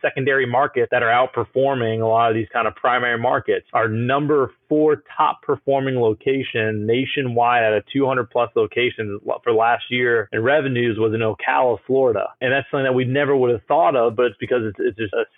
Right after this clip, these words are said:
standout operator. And, and so again, franchising, a lot of it is it's dependent on the individual. It's saying how much are they willing to buy in? What kind of leader can they be? What kind of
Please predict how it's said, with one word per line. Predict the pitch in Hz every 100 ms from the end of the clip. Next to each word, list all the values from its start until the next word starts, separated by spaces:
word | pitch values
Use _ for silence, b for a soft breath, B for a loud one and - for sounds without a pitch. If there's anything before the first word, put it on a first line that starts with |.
| -
standout | 131 123 117
operator. | 113 139 - 107 101 98 101
And, |
and | 110 117
so | 120
again, | 120 139 135 -
franchising, | 143 151 156 139 127 117
a |
lot | 120 135 135
of |
it | 117 113
is | 107
it's | 113
dependent | - 104 - 143 139
on | 135
the | 131
individual. | 135 117 110 104 110 110 -
It's | 120 -
saying | 127 117 113
how | 127
much | 139 135
are | 131
they | 120 131
willing | 127 127
to | 107
buy | 101 117 120
in? | 113 107 107 107
What | 131 -
kind | 143
of | 135 120
leader | 120 131 131
can | - 120
they | 120
be? | 107 113 110 110 120
What | - 127
kind |
of | 147